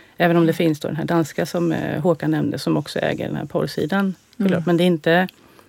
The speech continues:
Speaker 1: det är inte varan eller känslan eller servicen som köps och säljs som är intressant här, utan det är ju att göra pengar på,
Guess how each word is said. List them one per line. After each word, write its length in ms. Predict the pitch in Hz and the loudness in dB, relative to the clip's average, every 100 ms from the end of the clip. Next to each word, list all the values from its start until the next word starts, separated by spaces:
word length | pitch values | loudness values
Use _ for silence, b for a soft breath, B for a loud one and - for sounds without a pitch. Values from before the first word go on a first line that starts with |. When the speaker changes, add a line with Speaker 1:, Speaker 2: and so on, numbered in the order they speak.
| b | b
Speaker 1:
det 80 | - | 4
är 20 | |
inte 180 | 185 180 | 4 4
varan 800 | 165 214 196 165 175 208 233 233 | 2 4 6 6 6 6 6 6
eller 180 | 190 180 | 4 2
känslan 540 | 202 180 - 156 185 - B B B | 2 2 2 0 0 -4 B B B
eller 120 | 170 | 0
servicen 500 | 170 180 143 160 160 | 2 2 2 0 -4
som 160 | 147 165 | -2 -2
köps 360 | - 170 151 156 | 0 0 0 -2
och 60 | |
säljs 340 | - 233 226 - | 2 4 4 2
som 120 | 190 | 2
är 60 | |
intressant 520 | 180 170 170 165 151 165 | 4 4 2 2 0 2
här, 140 | 135 | -2
utan 260 | 143 147 156 | -2 -2 0
det 80 | 170 | 0
är 80 | |
ju 80 | 156 | 0
att 100 | - | -2
göra 180 | 160 151 | -2 -2
pengar 380 | 151 151 170 214 | 0 0 2 0
på, 460 | - 156 156 156 | 0 -2 -2 -6